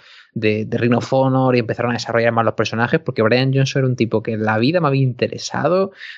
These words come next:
hace un año y medio, dos, pero desde que volvimos de la pandemia ha crecido muchísimo al micro,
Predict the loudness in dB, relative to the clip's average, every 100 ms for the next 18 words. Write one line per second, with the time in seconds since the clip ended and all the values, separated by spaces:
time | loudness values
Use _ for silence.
0 | -6 -6 -4 -6 -4 -4 -2 -2 0 0
1 | 0 -2 -4 -14 -8 -4 -2 -2 -2 -2
2 | 0 0 2 0 -2 -2 0 0 0 0
3 | 0 2 2 2 -2 -6 _ _ _ _
4 | -20 -8 -2 0 2 0 0 0 0 2
5 | 0 2 0 -2